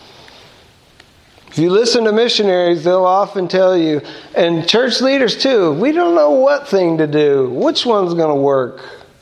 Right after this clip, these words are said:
Our desire is that they would hear Jesus, that they would believe and be saved, but we don't know which one's gonna work. We try all kind of things. The ones that don't work, we stop using those.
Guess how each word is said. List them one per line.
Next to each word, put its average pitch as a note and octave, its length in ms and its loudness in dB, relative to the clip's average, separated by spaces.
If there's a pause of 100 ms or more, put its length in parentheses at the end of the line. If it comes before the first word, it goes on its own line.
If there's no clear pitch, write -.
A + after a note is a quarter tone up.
(200)
Our E3+ 100 2
desire G#3 540 0
is A3+ 120 -2
that F#3+ 200 -2
they F#3 80 2
would F3 140 2
hear G#3+ 260 -2
Jesus, G#3 880 -4 (560)
that E3 160 -2
they F#3 140 2
would E3+ 420 -2
believe A3+ 880 -2
and E3 80 -2
be F3 120 0
saved, B3 640 0 (400)
but B3 260 0
we C4 140 2
don't F#4 180 2
know C#4+ 180 2
which C4 220 0
one's G#3+ 200 0
gonna F#3+ 200 0
work. D#3+ 340 0
We C#4 120 -2
try D4 340 0
all C#4 220 0
kind C#4+ 320 0
of A3+ 100 0
things. D#3+ 840 -4 (1160)
The F3 80 0
ones G#3+ 240 0
that A#3+ 100 0
don't A#3 240 2
work, C4 340 0
we C4 120 0
stop C4 360 -2
using B3+ 360 0
those. C3+ 520 -2